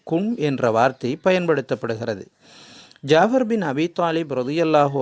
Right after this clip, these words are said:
அன்ஹு அவர்கள் போராட்டத்தில் கொலை செய்யப்பட்ட போது நபி அவர்கள் சஹாபாக்களுக்கு சொல்கிறார்கள், "இஸ்னஉ லி ஆலி ஜஅஃபர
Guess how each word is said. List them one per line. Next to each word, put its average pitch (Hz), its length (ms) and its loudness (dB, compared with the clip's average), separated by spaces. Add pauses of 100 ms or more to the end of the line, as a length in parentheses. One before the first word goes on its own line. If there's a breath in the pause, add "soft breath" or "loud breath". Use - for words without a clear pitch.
அன்ஹு 135 240 -4
அவர்கள் 120 540 -2
போராட்டத்தில் 151 800 -2
கொலை 147 260 0
செய்யப்பட்ட 123 720 -4
போது 120 520 0 (400 loud breath)
நபி 156 380 2
அவர்கள் 151 360 0 (120)
சஹாபாக்களுக்கு 147 920 -2
சொல்கிறார்கள், 120 960 -4 (760 loud breath)
"இஸ்னஉ 202 720 2
லி 160 180 2
ஆலி 156 320 0
ஜஅஃபர 143 560 2